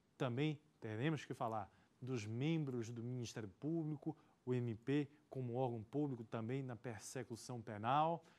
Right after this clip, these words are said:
Avançando, falaremos um pouco da figura do réu e aí, claro, atingindo um pouco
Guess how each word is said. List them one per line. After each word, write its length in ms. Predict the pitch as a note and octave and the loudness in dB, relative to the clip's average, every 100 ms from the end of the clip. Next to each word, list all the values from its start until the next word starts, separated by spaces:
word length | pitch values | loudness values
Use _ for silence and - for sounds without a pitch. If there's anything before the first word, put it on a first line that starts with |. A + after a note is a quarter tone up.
| - - _ - | -20 -20 _ -2
Avançando, 680 | A2+ A#2+ G#2 - D3+ D#3+ | 0 0 -4 -2 0 0
falaremos 480 | B2+ B2+ A#2 B2 A#2 | 0 0 0 -2 -2
um 80 | A#2+ | -4
pouco 320 | G#2+ B2+ A#2+ | 0 0 0
da 120 | A#2+ | -6
figura 360 | A2+ B2 A#2 G#2+ - _ - | -6 -4 -2 -4 -12 _ -10
do 200 | A2+ A#2+ | 2 2
réu 440 | A2+ A#2+ D3+ E3+ | 4 2 4 4
e 80 | D3 | 2
aí, 160 | B2+ C3 | 2 0
claro, 460 | C3 B2 C3+ D3 - - _ | 0 2 2 2 -6 -20 _
atingindo 480 | A#2 - A#2+ A#2 C3 | -8 -4 -2 -2 -4
um 60 | |
pouco 380 | A2 B2+ A#2+ - | 0 0 0 -4